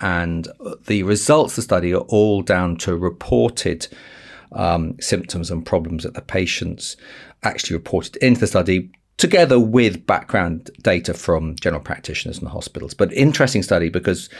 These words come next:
they randomized people to either take their medicine in the morning between six and ten, or in the evening between eight and twelve, uh, midnight. And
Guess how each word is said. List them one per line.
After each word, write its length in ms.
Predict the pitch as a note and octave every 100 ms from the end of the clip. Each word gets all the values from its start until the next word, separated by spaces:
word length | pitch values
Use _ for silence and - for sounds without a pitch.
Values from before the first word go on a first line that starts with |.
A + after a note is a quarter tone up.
| - -
they 120 | B2+
randomized 640 | B2 C#3+ C#3 G#2+ F2 E2+ -
people 280 | F2 D#2+
to 120 | E2 F2
either 180 | F#2
take 280 | F#2+ - -
their 160 | F#2 F2
medicine 520 | E2+ E2+ - E2 D#2+ - - - _ _
in 140 | A2+ F#2
the 80 | D#2+
morning 420 | G2 A2 G#2+ G#2
between 380 | F#2 - D2+ -
six 340 | - - -
and 160 | C#2+ C2+
ten, 380 | - E2 D#2+
or 220 | D2+ F2 -
in 100 | D#2+
the 100 | D#2
evening 380 | D#2 D2+ F#2+
between 420 | - - - D#2+ -
eight 280 | - D#2+ -
and 160 | - -
twelve, 680 | - E2 E2 D2 - - _ -
uh, 220 | E2+ D#2+
midnight. 560 | D#2+ E2 E2+ D#2+ D#2+ - - - - - -
And 420 | G#2+ G#2+ G#2 G2